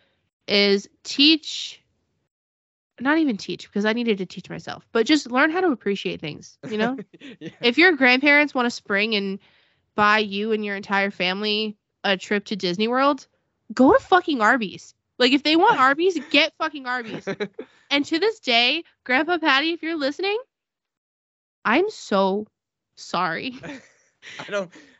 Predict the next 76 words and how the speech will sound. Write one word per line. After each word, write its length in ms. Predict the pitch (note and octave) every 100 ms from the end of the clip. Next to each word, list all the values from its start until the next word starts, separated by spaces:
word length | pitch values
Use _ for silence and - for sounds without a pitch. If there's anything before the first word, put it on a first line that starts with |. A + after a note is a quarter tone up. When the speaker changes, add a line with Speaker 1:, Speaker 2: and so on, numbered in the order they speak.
| -
Speaker 2:
I, 200 | C#3 -
I 120 | B2+ C3+
don't 180 | C#3 B2+
think 140 | A2+
it's, 200 | G#2+ -
uh, 260 | A2 G2+ G2
it's 120 | F#2+
that 140 | G#2 F#2+
big 160 | F#2+
of 60 | F#2
a 80 | F2
deal. 300 | F2 F#2+ _
<laughs> 40 | F#3 - G3+
Speaker 1:
No, 340 | C#4+ C#4 C4+ G#3
but 100 | C4+
I 160 | D4 D#4
need 280 | D4+ E4+ -
to 120 | D4+
apologize 560 | C4 B3+ B3+ B3 A#3+ A3+
because, 340 | A3+ A#3+ G#3+
like, 320 | G3+ F3+ F3 _
I 140 | G#3+
did, 220 | G#3 G3 -
I 60 | G#3
don't 120 | C4+
think 120 | C#4
I 60 | A3
<laughs> 40 |
ever 240 | A#3+ - D4+ _
did. 120 | - _ _ - _ _ _ _ _
Speaker 2:
I'm 120 | D3+
sure 240 | C#3+ - C3+
you, 100 | A#2 -
well, 320 | D#3+ A#3 F#3+
maybe 200 | D#3+ D#3+ G2
not, 160 | G#2 B3
Speaker 1:
I, 120 | C4+
Speaker 2:
I 20 |
don't 200 | - A#3+
know. 20 |
Speaker 1:
no, 200 | C#4 D4 -
dude, 220 | A#3+ A#3+ -
I 140 | G#3+ A3
threw 240 | - B3+
my 120 | C#4
bitch 280 | A#3 F#3 -
fit, 260 | - C#4 - _ _ A3+
and 120 | A3
I 60 |
don't 120 | A3 C4
think 140 | B3+
I 60 | A3
talked 260 | G#3 G3
to 80 | G#3+ G3+
Speaker 2:
And 80 | F#3+
Speaker 1:
anyone 20 |
Speaker 2:
then 80 | C#3+
we, 80 |
Speaker 1:
for 20 | D3
the 40 |
Speaker 2:
and 140 | D3+
Speaker 1:
rest 20 | D3+
Speaker 2:
then 100 | C#3
Speaker 1:
of 40 |
the 80 | A#2+
day. 80 | B2
Speaker 2:
af-, 100 | _ _
yeah, 160 | B2 C3+
after 280 | C3+ C3 C3+
that, 160 | B2+ B2
we 80 |
just 180 | B2+ B2
pretended 400 | B2+ - A2 A2+
it 40 | A#2+
didn't 140 | G#2+
happen. 300 | G2+ G2 -